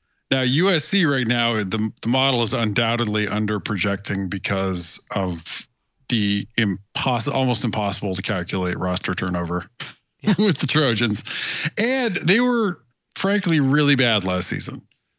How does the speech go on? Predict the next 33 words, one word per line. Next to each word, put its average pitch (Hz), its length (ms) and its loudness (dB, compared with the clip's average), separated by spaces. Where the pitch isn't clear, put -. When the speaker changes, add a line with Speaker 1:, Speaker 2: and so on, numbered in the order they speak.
Speaker 1:
Um, 104 600 0
and 120 180 0
it's 131 140 -2
hard 131 320 0
to 120 60 -2
bounce 110 280 -2
back, 92 500 -4
uh, 98 400 0
as 104 160 -2
much, 113 240 0
I 104 80 0
think, 98 220 -2
as 92 80 -4
people 101 260 -4
are 92 120 0
really 110 340 2
projecting 101 500 -2
for 101 120 -4
them. 87 240 -4
So 104 100 0
they're, 151 260 2
the, 131 380 2
the 131 180 0
U 160 220 4
S 165 160 2
C, 156 180 4
I 120 60 2
think, 127 180 0
is 107 120 -2
gonna 110 120 -2
be 98 120 -4
fairly 113 320 -2
volatile 98 760 -4